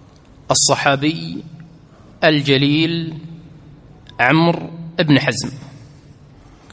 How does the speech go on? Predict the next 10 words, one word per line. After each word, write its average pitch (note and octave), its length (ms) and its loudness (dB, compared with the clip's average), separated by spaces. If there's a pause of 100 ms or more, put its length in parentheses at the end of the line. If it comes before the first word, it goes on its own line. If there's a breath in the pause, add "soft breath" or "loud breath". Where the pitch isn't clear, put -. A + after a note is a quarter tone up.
(880)
إذا E3+ 640 2 (240)
جاء F3+ 340 4
ذكر D3 360 0
هذا D#3 380 2
الصحابي D#3 600 2
الجليل، C#3+ 540 4
دائما E3+ 420 4
مرتبط D#3+ 600 2
معه E3+ 440 0 (380)
كتاب C#3 680 2